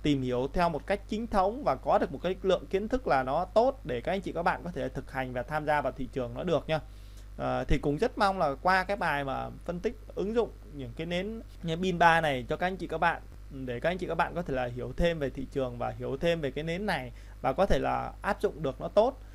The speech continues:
Tóm lại á, để áp dụng được á, thì các anh chị cần chú ý một số cái điểm như, như thế này. Ờ, pin ba thì khi nó hình thành những cái vùng mà vùng giá tốt, ờ, ví dụ như thể là một số cái trend line này hoặc là kênh xu hướng, thì cái đó khi, khi vào một cái trường hợp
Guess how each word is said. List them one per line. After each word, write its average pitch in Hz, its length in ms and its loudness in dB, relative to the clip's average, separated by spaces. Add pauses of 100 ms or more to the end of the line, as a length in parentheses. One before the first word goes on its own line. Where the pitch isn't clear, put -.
(120)
Tóm 190 180 6
lại 208 240 2
á, 180 140 0
để 143 140 0
áp 151 200 2
dụng 175 220 2
được 139 180 4
á, - 80 -2 (100)
thì 139 100 -2
các 156 100 2
anh 190 100 2
chị 175 120 -6
cần 131 300 -4
chú 165 100 2
ý 202 180 0
một 185 120 -2
số 180 200 -2
cái 214 120 2
điểm 123 260 -2
như, 160 120 -4
như 160 380 -4
thế 180 140 2
này. 135 260 0 (400)
Ờ, 135 200 0
pin 180 160 4
ba 175 280 8
thì 147 160 0
khi 175 260 -4
nó 185 100 0
hình 175 200 -2
thành 127 240 -4
những 120 100 -8
cái 165 100 -6
vùng 147 320 -2
mà 127 100 0
vùng 120 300 -6
giá 143 200 2
tốt, 233 340 2 (420)
ờ, 135 220 2
ví 190 120 2
dụ 208 120 6
như 170 180 -2
thể 135 140 -2
là 127 120 2
một 123 220 -4
số 175 160 2
cái 208 140 -2
trend 170 260 0
line 165 340 2
này 131 120 -4
hoặc 123 220 -2
là 120 100 0
kênh 165 260 2
xu 170 200 0
hướng, 170 360 0
thì 151 100 -4
cái 147 120 0
đó 175 160 4
khi, 180 240 -2 (160)
khi 185 160 2
vào 151 160 6
một 131 140 -4
cái 165 100 -6
trường 160 160 -2
hợp 131 140 -2